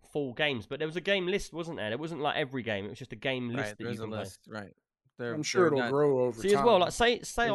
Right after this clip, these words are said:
Speaker 2: will.
Speaker 1: bought one of them. I would buy one of them for three fifty if I could play Elite on it, yeah? But the,
Speaker 3: Mm-hmm.
Speaker 1: the point is, I would, we was talking about how people look at you for being on a computer all the time. Can you imagine what it's like if I'm on here all the time and I'm like, "Actually, I'm gonna buy this computer," and then me and my missus go shopping. I'm like,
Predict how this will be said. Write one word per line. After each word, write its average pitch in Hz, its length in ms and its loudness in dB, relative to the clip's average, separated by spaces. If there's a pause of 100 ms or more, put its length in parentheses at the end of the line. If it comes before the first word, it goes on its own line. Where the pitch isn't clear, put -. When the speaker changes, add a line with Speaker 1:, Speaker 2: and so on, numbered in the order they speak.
Speaker 2:
will. 185 60 2
Speaker 1:
bought 180 200 -2
one 156 140 2
of 165 60 -2
them. 113 260 0
I 165 140 2
would 190 160 -2
buy 139 100 4
one 120 160 0
of 113 40 -2
them 110 60 -6
for - 120 -16
three 120 160 -8
fifty 120 320 -8
if 107 100 -8
I 120 80 -4
could - 160 -10
play 117 200 -2
Elite 135 240 -2
on 98 120 -4
it, - 100 -8
yeah? 101 220 -4 (720)
But 135 160 -4
the, 123 60 -4
Speaker 3:
Mm-hmm. 120 100 -6 (120)
Speaker 1:
the 151 80 -6
point - 420 -2
is, 127 400 -4 (1000)
I 151 160 2
would, 147 340 -6
we 170 80 -2
was 175 140 -8
talking 185 280 -2
about 139 200 2
how 135 100 2
people 139 320 -2
look 147 180 -4
at - 60 -12
you 101 180 -8
for - 120 -18
being 120 120 -4
on 113 80 -6
a 110 40 -10
computer 110 340 -6
all 107 100 -6
the 104 60 -10
time. 107 320 -4
Can 151 140 -10
you - 20 -6
imagine 170 240 -6
what 156 120 -6
it's - 100 -10
like 160 240 -4
if 110 80 -14
I'm 120 120 -4
on 135 100 -2
here 143 120 -2
all 127 80 -4
the 113 60 -6
time 131 280 -2
and 120 60 -2
I'm 123 100 -2
like, 127 140 0
"Actually, 131 200 -6
I'm 117 40 -4
gonna 120 120 -4
buy 127 120 -4
this 123 120 -6
computer," 131 340 -6
and 110 60 -6
then 117 60 -4
me 135 100 -2
and 131 60 -2
my 127 40 -4
missus 131 240 -8
go 117 100 -4
shopping. 110 400 -6
I'm 110 80 -4
like, 117 180 0